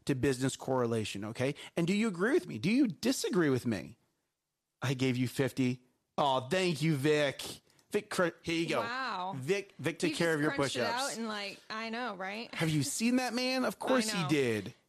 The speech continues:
Speaker 2: Yeah.
Speaker 1: Goodness gracious, he's like a little bulldog.
Speaker 2: Mm-hmm.
Speaker 1: Mm-hmm.
Speaker 2: Yeah.
Speaker 1: Yep. Vic, I'm gonna start. Oh, that just became your nickname. Vic, Vic the Bulldog. <laughs> Vic the Bulldog.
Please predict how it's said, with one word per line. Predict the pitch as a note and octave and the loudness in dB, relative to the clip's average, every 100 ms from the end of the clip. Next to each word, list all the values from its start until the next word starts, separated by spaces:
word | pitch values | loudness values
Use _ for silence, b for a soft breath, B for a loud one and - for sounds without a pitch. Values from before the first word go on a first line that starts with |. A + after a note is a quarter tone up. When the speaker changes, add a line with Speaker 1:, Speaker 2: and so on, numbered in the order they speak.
| - | -6
Speaker 2:
Yeah. | G3+ | 0
Speaker 1:
Goodness | B3 A#3 F#3 - | 2 4 2 0
gracious, | F#3+ G3+ F3 | 2 2 2
he's | A3+ | 2
like | G3 | 4
a | D#3 | 4
little | C3 | 2
bulldog. | A#2+ C#3 E3+ C#3 A2 G2+ F2+ _ - A3 | 2 2 4 4 2 0 -6 _ -14 -8
Speaker 2:
Mm-hmm. | A3 G3+ G3+ G#3+ _ _ C#3 | -6 -6 -10 -12 _ _ 0
Speaker 1:
Mm-hmm. | D3+ D#3+ E3+ E3+ F#3 - _ | 2 2 2 2 0 -4 _
Speaker 2:
Yeah. | G3+ F#3+ F#3 _ _ _ _ C3 | -4 -4 -6 _ _ _ _ -2
Speaker 1:
Yep. | B2 C3+ E3+ - _ _ _ _ - | 2 4 2 0 _ _ _ _ -8
Vic, | B2 D#3 D#3+ | -2 0 2
I'm | C#3+ | 0
gonna | D#3 | 0
start. | D#3+ C3+ | 0 0
Oh, | A#2+ B2 A2+ A2+ | 0 0 0 0
that | A#2 - | -2 -2
just | A#2+ | -6
became | B2 C3 B2 | -4 -2 0
your | |
nickname. | A#2+ B2+ A#2 A2+ A2 | 0 0 0 0 -2
Vic, | G#2 C3 - - | -2 -4 -6 -8
Vic | A#2+ C3+ - | -4 -2 0
the | |
Bulldog. | B2 B2 A#2 A2 G#2 F#2 | 0 2 2 0 -2 -6
<laughs> | - B B B B B B B B B B B B _ _ _ _ _ _ _ _ | -10 B B B B B B B B B B B B _ _ _ _ _ _ _ _
Vic | A#2+ C#3+ | 0 0
the | E3+ E3+ | 0 0
Bulldog. | D#3 C3+ A#2+ A2+ A2 G#2 G2+ | 2 2 2 2 2 0 -4